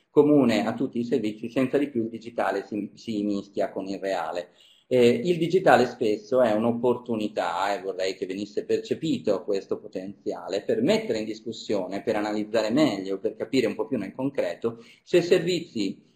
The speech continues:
che comunque vengono erogati anche attraverso canali tradizionali all'interno del mondo reale sono erogati in maniera efficace.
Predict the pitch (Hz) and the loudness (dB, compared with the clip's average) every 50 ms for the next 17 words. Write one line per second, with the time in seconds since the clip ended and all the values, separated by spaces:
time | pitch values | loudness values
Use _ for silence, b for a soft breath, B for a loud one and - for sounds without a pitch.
0 | b b _ _ - - 160 135 120 120 - - - - 143 147 202 254 247 - | b b _ _ 0 6 8 8 8 6 2 -4 2 2 4 6 6 4 6 6
1 | 151 127 117 127 135 135 131 123 120 123 131 135 139 127 - - 107 104 110 - | 4 4 4 4 4 4 2 2 2 2 2 4 2 2 2 0 -4 -4 -2 -4
2 | 113 - 113 110 117 113 113 - - - 110 104 107 107 104 104 110 107 110 107 | -4 -2 0 0 0 0 -2 -4 -10 -8 -2 -2 0 0 0 -2 -4 -4 -4 -6
3 | - - 120 117 113 98 90 90 92 92 98 107 110 - 131 110 101 98 104 110 | -6 -4 -2 0 0 0 -2 -4 -6 -6 -6 -6 -2 -2 -2 -2 -2 -4 -4 -2
4 | 117 120 131 160 196 220 147 98 85 82 82 87 95 - - _ _ _ _ _ | 0 0 0 2 2 0 0 -2 -2 -6 -6 -6 -8 -8 -10 _ _ _ _ _
5 | - - 170 156 160 170 175 151 104 87 - - 117 110 104 95 85 85 90 - | -4 0 0 2 4 4 2 2 2 -2 -4 -4 -4 -4 -2 -4 -4 -6 -10 -14
6 | _ _ _ - - - - - - - _ | _ _ _ -16 -16 -16 -16 -18 -20 -20 _